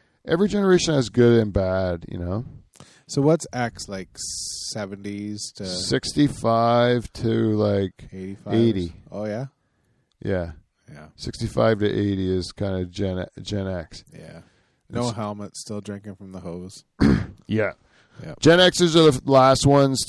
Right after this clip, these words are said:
Speaker 1: to, um, be truly traumatized.
Speaker 2: Yeah.
Speaker 1: Like,
Speaker 2: Yeah,
Speaker 1: we're the
Speaker 2: you can
Speaker 1: last
Speaker 2: take a
Speaker 1: one,
Speaker 2: beating.
Speaker 1: the last ones to be beat up, the last ones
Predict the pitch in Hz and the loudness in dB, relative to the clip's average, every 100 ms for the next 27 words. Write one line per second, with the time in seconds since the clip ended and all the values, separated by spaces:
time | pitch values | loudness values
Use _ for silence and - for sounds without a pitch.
0 | - 127 127 123 101 110 110 107 104 98 | 2 4 8 8 6 6 6 6 6 2
1 | 92 87 - - - - _ - 139 156 | -2 -14 -14 -16 -18 -20 _ 2 4 6
2 | 135 - - - 135 143 143 139 127 - | 2 -2 -8 2 6 8 8 6 2 0
3 | 117 110 110 104 98 85 78 76 - _ | 2 4 2 0 -2 -4 -4 -8 -14 _
4 | - 104 113 110 _ 120 123 127 131 135 | -18 -12 -10 -12 _ 6 6 8 8 8
5 | 139 147 - 143 139 104 110 139 - 135 | 8 8 8 6 6 0 -8 -10 0 6
6 | 147 156 165 170 165 147 143 139 120 135 | 8 8 6 6 4 0 0 0 4 4
7 | 135 123 127 127 - - 117 117 120 123 | 6 8 10 8 4 0 4 4 4 0
8 | 120 120 120 | -2 -2 -2